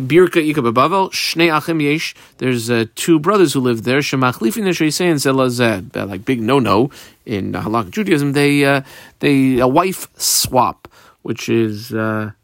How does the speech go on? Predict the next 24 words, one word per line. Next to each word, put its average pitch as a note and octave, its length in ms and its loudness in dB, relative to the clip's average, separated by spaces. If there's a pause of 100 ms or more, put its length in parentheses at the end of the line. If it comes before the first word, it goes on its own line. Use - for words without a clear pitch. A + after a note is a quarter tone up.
(160)
not C#3+ 220 -2
good. G#2+ 320 -2 (420)
Uh, A2 240 -4
comma, C3 380 -2 (200)
Birta F#3+ 680 -2 (100)
de D3 320 0 (180)
Satya, E3+ 960 -2 (340)
um, A#2+ 240 -2
that E3 240 0
place, C#3 560 -2 (160)
um, A2+ 720 -4
Satya C#3+ 360 -2
is, A#2+ 120 -2
like, A#2 180 -6
sort C3 180 -4
of B2 120 -6
to - 120 -12
go C3 460 0 (140)
astray C#3 380 0
or D3 80 0
to A#2+ 100 -2
go A#2+ 400 0
aside, C3 800 -2 (480)
um, G#2+ 720 -2